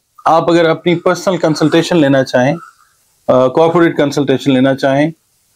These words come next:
रंग, रोशनी, खुशबू और above all कुरान पाक की मदद से अपनी कोई consultation आप चाह रहे हो, अपने कोई domestic issues हैं या कोई आपके personal issues हैं, psychological issues हैं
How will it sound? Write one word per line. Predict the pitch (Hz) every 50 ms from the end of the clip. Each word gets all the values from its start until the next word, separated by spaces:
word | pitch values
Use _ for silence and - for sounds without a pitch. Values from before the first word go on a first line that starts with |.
| _ - - -
रंग, | - 135 135 147 147 147 143 147 147 139
रोशनी, | 139 139 139 131 - - 143 135
खुशबू | 131 - 143 131 - 143 147 147
और | - - 151 156 135 -
above | 139 139 160 165 160
all | 165 143 135 139
कुरान | - 147 139 143 143 151
पाक | 143 - 156 156 160 165 - -
की | 160
मदद | 139 135 127 131 120
से | - - 143 151 151 - _ _ _ _ _ _ _ -
अपनी | 147 139 - 143 147 147 143
कोई | - - - - _ 135 131 127 127 127 127 127
consultation | 120 - 147 143 135 - 156 143 143 143 139 151 143 143
आप | 139 135 -
चाह | 147 139 135
रहे | 131 135 135
हो, | 131 131 131
अपने | 123 - - 135 131
कोई | - 143 131 131 127 - _ _ _ - _ _ _ 139
domestic | 147 147 147 147 143 - 165 147 156
issues | 143 135 - 143 139 135 120
हैं | 135 131 131 131 131
या | 131 131 131 131
कोई | 131 - 143 135
आपके | 135 131 131 131 127 - _ - 139 139 135 123 - _ _ _ _ _ _ _ -
personal | 160 160 151 - - 175 160 151 147
issues | 143 - - 143 135 131 120
हैं, | 131 131 131 131 131 131 139 - _ _ _ _ _
psychological | _ - - 160 151 151 160 160 160 170 165 165 147 160 156 147
issues | 147 139 - - 135 135 123 131
हैं | 135 143 160 190 185